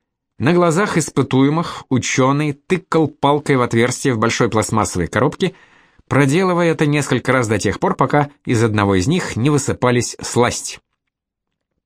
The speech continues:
На самом деле значение имело только одно отверстие из всех, в остальных ничего не было. Если коробка была непрозрачной,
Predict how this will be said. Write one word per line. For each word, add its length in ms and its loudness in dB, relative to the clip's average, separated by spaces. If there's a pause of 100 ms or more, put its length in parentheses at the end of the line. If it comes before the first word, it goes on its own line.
(260)
На 140 -2
самом 300 0
деле 200 0
значение 420 -2
имело 200 2
только 340 -2 (260)
одно 460 2
отверстие 520 0
из 80 -2
всех, 320 -4 (340)
в 60 -2
остальных 500 0
ничего 260 0
не 140 0
было. 180 -10 (1800)
Если 300 0
коробка 420 0
была 180 4
непрозрачной, 800 0